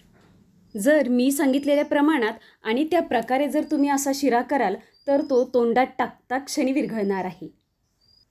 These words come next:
आणि हा शिरा दिवसभर मऊसूत असा राहतो. त्यामुळे जरी तुम्हाला मुलांच्या टिफिनला द्यायचा असेल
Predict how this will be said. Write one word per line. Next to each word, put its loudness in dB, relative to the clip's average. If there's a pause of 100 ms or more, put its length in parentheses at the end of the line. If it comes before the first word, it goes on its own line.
(280)
आणि 2
हा 4
शिरा 2
दिवसभर 0
मऊसूत 0
असा -6
राहतो. -10 (360)
त्यामुळे 4
जरी 2
तुम्हाला 2
मुलांच्या 0
टिफिनला -2
द्यायचा -2
असेल -2